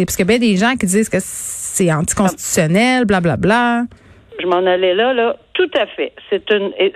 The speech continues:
Speaker 2: c'est une disposition. La loi de la santé pub-, sur la santé publique prévoit,
Speaker 1: Hmm.
Speaker 2: l'article cent vingt-trois, dans son, dans, dans ses, euh,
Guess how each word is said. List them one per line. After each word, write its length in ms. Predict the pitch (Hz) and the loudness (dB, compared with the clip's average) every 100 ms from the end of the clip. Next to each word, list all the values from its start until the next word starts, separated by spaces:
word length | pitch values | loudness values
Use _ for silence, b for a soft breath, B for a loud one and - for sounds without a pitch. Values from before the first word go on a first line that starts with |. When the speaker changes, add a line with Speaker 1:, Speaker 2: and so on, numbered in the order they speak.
| - | -2
Speaker 2:
c'est 160 | 247 339 | -4 0
une 160 | 359 | 0
disposition. 580 | 269 - 214 180 - 233 | 0 -4 -4 -4 -2 0
La 100 | 220 | 0
loi 120 | 214 370 | 0 0
de 40 | |
la 100 | 202 | 0
santé 260 | 160 151 190 | -2 -4 -4
pub-, 240 | 175 147 - | -8 -10 -4
sur 100 | 175 | -2
la 140 | 151 | 0
santé 260 | 143 143 - | -2 -4 -4
publique 420 | - 131 139 185 - - | -6 -6 -4 -6 -6 -6
prévoit, 540 | 247 220 139 131 135 - 226 | -2 -2 -2 -2 -2 -2 2
Speaker 1:
Hmm. 140 | 196 185 B - | 2 0 B -4
Speaker 2:
l'article 420 | 170 170 240 - | -2 0 -4 0
cent 120 | 196 170 | 0 2
vingt-trois, 640 | 160 147 - - 147 185 | 2 0 -4 -6 0 2
dans 180 | 170 151 - | 2 -2 0
son, 160 | 156 131 B B B | -2 -2 B B B
dans, 140 | 170 170 | -2 -2
dans 200 | 165 180 170 - | 0 0 -2 -2
ses, 300 | 160 143 143 | 0 2 2
euh, 380 | 110 - - | 0 -2 -6